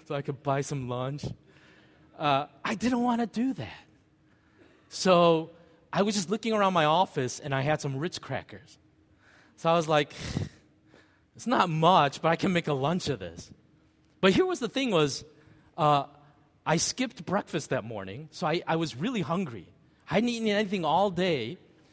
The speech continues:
and the thought of making Ritz crackers my lunch was so depressing that the more I thought about it, I was like, <sighs> "Forget this." And I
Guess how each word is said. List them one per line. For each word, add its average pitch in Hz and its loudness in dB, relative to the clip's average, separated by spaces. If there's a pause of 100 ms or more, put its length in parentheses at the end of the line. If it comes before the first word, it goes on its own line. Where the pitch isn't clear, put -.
(420)
and 160 -4
the 160 2
thought 240 4
of 214 0
making 180 -2
Ritz 180 0
crackers 190 0
my 165 4
lunch 156 0
was 143 -6
so 254 0
depressing 190 -4 (720)
that 196 4
the 190 -2
more 190 4
I 240 2
thought 262 0
about 147 6
it, 151 4 (600)
I - -14
was 208 -8
like, 190 -6
<sighs> - -10
"Forget 208 -8
this." 151 0
And 151 2
I 151 2